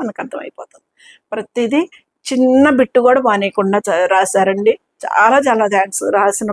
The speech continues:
కళాకారుడికి మాత్రం. మీ అందరికీ కూడాను ఈ సరిత శ్రావణ మాసం శారీస్ ఎలా ఉన్నాయో కామెంట్ బాక్స్లో చెప్పండి. మన ఛానల్ ఫస్ట్ టైమ్ చూస్తున్న వాళ్ళు సపోర్ట్ చేయండి, సబ్స్క్రైబ్ చేసుకోండి ఛానల్ని. ప్రతి ఒక్కళ్ళు ఒక లైక్ ఇవ్వండి. మీరు ఇచ్చే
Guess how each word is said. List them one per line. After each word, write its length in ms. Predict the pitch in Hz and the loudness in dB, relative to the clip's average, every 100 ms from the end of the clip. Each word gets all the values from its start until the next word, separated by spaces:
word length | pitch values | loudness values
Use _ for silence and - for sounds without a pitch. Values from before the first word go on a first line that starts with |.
| 202 | -4
కళాకారుడికి 680 | 196 208 208 196 190 196 185 | 0 0 0 -2 -2 -4 -4
మాత్రం. 280 | 196 - 277 - - - _ _ - - | -4 -2 -4 -4 -20 -20 _ _ -16 0
మీ 80 | 226 214 | 2 2
అందరికీ 340 | 208 220 226 233 294 | 0 -2 2 2 2
కూడాను 320 | 311 208 220 294 - | 0 0 -4 -10 -6
ఈ 40 | - 208 | -4 -2
సరిత 280 | 202 240 220 226 262 _ _ - 214 202 196 | -2 0 0 0 -4 _ _ -16 -10 -10 -2
శ్రావణ 280 | 214 208 220 220 | 0 2 2 0
మాసం 280 | 196 208 208 | -2 -4 -2
శారీస్ 340 | 196 190 196 - - _ _ _ | 0 2 -2 -6 -18 _ _ _
ఎలా 240 | 214 214 233 214 | 0 2 2 0
ఉన్నాయో 320 | 208 202 208 _ | -4 -8 -10 _
కామెంట్ 300 | 220 208 196 190 | -10 -10 -6 -6
బాక్స్లో 340 | - - - - | -8 -12 -10 -10
చెప్పండి. 300 | - 78 - _ _ _ _ _ _ _ _ _ _ | -10 -20 -20 _ _ _ _ _ _ _ _ _ _
మన 140 | 202 202 | -4 0
ఛానల్ 300 | 220 214 226 220 - _ - | 0 0 -2 -4 -8 _ -2
ఫస్ట్ 220 | 214 - | -2 2
టైమ్ 160 | 240 233 | 2 4
చూస్తున్న 240 | 220 - 208 | 2 0 -2
వాళ్ళు 140 | 202 233 | 0 0
సపోర్ట్ 280 | 247 254 262 | 0 0 0
చేయండి, 300 | 220 220 226 269 247 | 0 2 -2 -2 -6
సబ్స్క్రైబ్ 440 | - - 254 240 | -6 -2 0 2
చేసుకోండి 400 | 233 254 - 220 208 | 2 0 -2 0 0
ఛానల్ని. 420 | 208 226 226 269 - _ _ | 0 0 -2 -2 -8 _ _
ప్రతి 220 | 208 226 226 | -6 0 0
ఒక్కళ్ళు 280 | 226 311 311 | 2 0 0
ఒక 80 | 269 220 | 2 2
లైక్ 180 | 214 226 | 2 2
ఇవ్వండి. 460 | 220 214 208 208 220 - | 0 0 -2 -4 -8 -8
మీరు 160 | 196 196 | -2 -2
ఇచ్చే 200 | - | 0